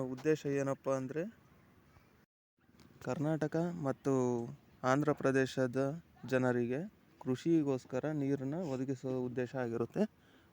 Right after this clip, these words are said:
ಹಂಗೆ ಪ್ರವಾಹನೂ ತಡೆಗಟ್ಟುತ್ತೆ. ಮತ್ತೆ ಬಹುಮುಖ್ಯವಾದ್ದು ಏನಂದ್ರೆ, ಜಲವಿದ್ಯುತ್ ಉತ್ಪಾದನೆ ಕೂಡ ಇಲ್ಲೇ ಆಗುತ್ತೆ.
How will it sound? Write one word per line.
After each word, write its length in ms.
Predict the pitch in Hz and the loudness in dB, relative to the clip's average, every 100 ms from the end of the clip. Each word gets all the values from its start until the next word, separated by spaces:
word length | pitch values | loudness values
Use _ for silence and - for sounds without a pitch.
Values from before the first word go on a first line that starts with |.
| - | -6
ಹಂಗೆ 220 | 139 156 | -2 0
ಪ್ರವಾಹನೂ 520 | 170 139 143 139 143 | 0 2 4 2 0
ತಡೆಗಟ್ಟುತ್ತೆ. 640 | 139 123 123 120 120 - 160 202 - - _ - - - - - 135 135 | -2 -2 -2 -2 -6 -4 -4 -4 -14 -20 _ -20 -20 -20 -16 -8 -4 -2
ಮತ್ತೆ 380 | 139 143 - 156 | 0 -2 2 2
ಬಹುಮುಖ್ಯವಾದ್ದು 840 | 135 139 156 147 151 147 143 135 139 | 4 2 2 0 0 0 0 0 -2
ಏನಂದ್ರೆ, 640 | 139 139 147 185 254 _ _ _ _ _ 127 | 0 -2 -2 -2 -4 _ _ _ _ _ -2
ಜಲವಿದ್ಯುತ್ 840 | 135 143 156 147 139 147 - - | 0 2 2 0 0 -2 -2 -4
ಉತ್ಪಾದನೆ 560 | 135 131 143 139 135 | -4 -2 2 4 2
ಕೂಡ 200 | 135 139 | 0 0
ಇಲ್ಲೇ 260 | 175 147 127 | 0 2 2
ಆಗುತ್ತೆ. 340 | 127 120 - | 0 -2 -6